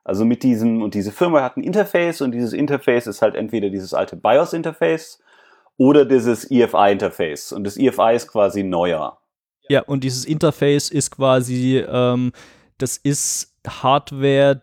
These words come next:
Speaker 2: die auf, oder das ist, sag mal mal, Funktionalität, die dein Mainboard bereitstellt. Sehe ich das richtig?
Speaker 1: Äh, richtig, genau. Da sind zum Beispiel so Sachen drin, wenn du Pixie booten willst, Netzwerk-Boot machen,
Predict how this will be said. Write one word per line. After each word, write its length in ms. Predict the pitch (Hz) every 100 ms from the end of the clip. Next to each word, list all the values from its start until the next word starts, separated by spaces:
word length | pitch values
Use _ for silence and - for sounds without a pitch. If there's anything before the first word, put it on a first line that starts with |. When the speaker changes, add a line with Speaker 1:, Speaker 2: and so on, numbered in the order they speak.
| -
Speaker 2:
die 180 | 131 -
auf, 300 | 131 127 -
oder 240 | 139 127 123
das 200 | 123 -
ist, 240 | 143 -
sag 340 | - 135 143 143
mal 120 | 135
mal, 440 | 135 131 131 123
Funktionalität, 800 | - 151 - 143 131 127 139 131
die 80 | 135
dein 180 | 127 120
Mainboard 560 | 120 113 113 104 104
bereitstellt. 580 | - 113 98 - - -
Sehe 100 | -
ich 60 | 127
das 160 | 147
richtig? 140 | - 104
Speaker 1:
Äh, 60 |
richtig, 880 | 117 113 113 107 98 101 - - -
genau. 240 | 110 101 101
Da 80 |
sind 200 | 101 120
zum 140 | - 127
Beispiel 260 | 117 -
so 140 | 101 98
Sachen 280 | 110 110 117
drin, 220 | 110 98
wenn 120 | 101
du 100 | 101
Pixie 380 | - 160 - 135
booten 340 | 104 98 92
willst, 300 | 80 76 -
Netzwerk-Boot 880 | 98 110 - 104 87 - - 98 -
machen, 400 | 90 78 78 69